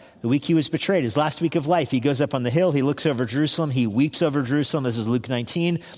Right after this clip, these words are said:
verse forty-two. He says, "Oh, Jerusalem, Jerusalem, I wish that even you,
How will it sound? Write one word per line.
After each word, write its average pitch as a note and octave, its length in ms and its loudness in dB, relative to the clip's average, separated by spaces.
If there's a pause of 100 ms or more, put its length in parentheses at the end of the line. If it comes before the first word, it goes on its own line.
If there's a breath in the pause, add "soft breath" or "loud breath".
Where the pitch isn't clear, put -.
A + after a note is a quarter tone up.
(180 loud breath)
verse B2 220 0
forty-two. C3+ 600 0 (240 loud breath)
He C3 60 -4
says, B2+ 180 0
"Oh, C#3 160 2
Jerusalem, C#3 560 0
Jerusalem, D3 560 0 (240 loud breath)
I B2 100 2
wish C#3+ 360 2
that C#3 260 -2
even F#3 400 4
you, D3+ 300 4